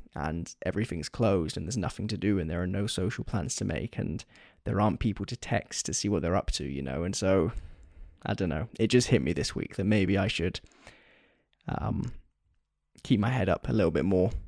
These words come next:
look around me and take advantage of the new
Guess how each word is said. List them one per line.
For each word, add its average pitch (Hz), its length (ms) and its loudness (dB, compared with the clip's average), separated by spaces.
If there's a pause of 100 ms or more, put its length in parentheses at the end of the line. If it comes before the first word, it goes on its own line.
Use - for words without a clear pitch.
(300)
look 110 200 2
around 104 320 6
me 92 140 2
and 98 260 0 (560)
take 113 180 2
advantage 107 600 0
of - 360 2
the 113 460 0
new 117 440 4